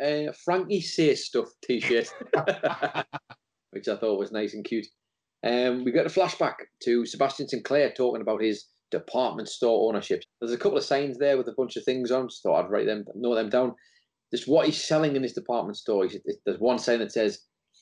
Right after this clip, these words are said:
"Everything for everybody." He sells drapes, he sells Dutch wax, he sells cloaks, he says, he sells millinery, he sells bridal taxidermy, he <laughs> sells, and he also sells wetsuits slash dry suits for anybody who wants.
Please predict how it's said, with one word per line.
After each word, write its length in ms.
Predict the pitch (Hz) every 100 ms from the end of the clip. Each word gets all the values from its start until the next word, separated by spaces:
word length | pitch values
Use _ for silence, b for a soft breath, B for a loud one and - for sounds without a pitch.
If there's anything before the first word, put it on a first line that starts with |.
| -
"Everything 600 | 156 165 170 - 214 214
for 140 | 165 147
everybody." 800 | 147 147 156 139 139 113 95 -
He 80 | 98
sells 440 | - 104 98 - -
drapes, 580 | 101 139 170 170 - -
he 120 | 101
sells 340 | - 87 85 -
Dutch 240 | 143 139 104
wax, 540 | 127 147 - - - _
he 60 | -
sells 220 | 110 104
cloaks, 640 | - 147 165 180 - - - _
he 80 | 101
says, 260 | 113 107 - _ _ -
he 120 | 123
sells 240 | 143 135
millinery, 600 | 110 131 170 165 165 156 -
he 80 | 123
sells 380 | - 127 110 107
bridal 440 | - 147 196 220 202
taxidermy, 840 | - 262 - 147 120 117 151 160 b b _ _ 151
he 80 | 127
<laughs> 120 | -
sells, 280 | 147 147 - -
and 100 | 170
he 80 | 190
also 200 | 185 160
sells 240 | 180 113
wetsuits 680 | 123 185 - - 180 - - _ _
slash 340 | - 233 240 -
dry 220 | 254 226
suits 440 | - 117 - - _ _
for 120 | 131
anybody 400 | 131 123 127 -
who 80 | 359 -
wants. 140 | -